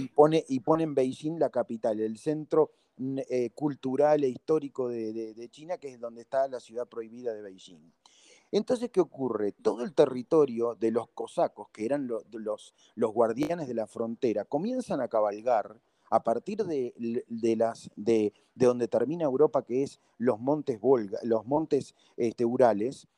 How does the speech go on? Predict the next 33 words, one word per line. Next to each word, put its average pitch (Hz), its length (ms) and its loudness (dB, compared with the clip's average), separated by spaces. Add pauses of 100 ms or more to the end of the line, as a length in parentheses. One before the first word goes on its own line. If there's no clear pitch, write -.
(100)
¿eh? 151 200 0
De 107 200 -2
pa-, 104 220 0
navegando 110 480 0
por 113 140 0
el 107 80 -2
Volga 131 280 2
hasta 113 160 -8
llegar 113 240 -2
a 131 60 2
los 110 140 -6
montes 127 340 -6
Urales. 113 360 -2
Y 127 40 -6
luego 185 360 2 (240)
empiezan 170 540 -2
a, 135 160 0
a 113 140 -4
caminar, 127 600 0
digamos, 120 460 -4
hacia, 110 380 -2 (280)
hacia 123 240 2
el 123 80 0
Océano 165 280 0
Pacífico, 117 720 -2
miles 165 420 0
de 135 80 0
kilómetros, 123 540 -4
sin 139 160 -4
que 123 120 -2
nadie 190 260 0
los 139 120 -2
detenga. 107 560 -2